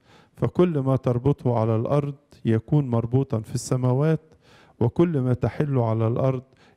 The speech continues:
يكون محلولا في السماوات."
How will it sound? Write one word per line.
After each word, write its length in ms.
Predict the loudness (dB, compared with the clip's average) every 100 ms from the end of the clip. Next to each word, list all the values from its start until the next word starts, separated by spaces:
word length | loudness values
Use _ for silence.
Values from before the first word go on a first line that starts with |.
| -2
يكون 420 | -2 0 -2 0
محلولا 840 | -4 -4 0 2 4 2 -2 -8 -16 _ _ _ _ _ _ _ _ _ _ _ _ _ _
في 260 | -4 -2 0
السماوات." 640 | -2 -4 -2 0 0 -2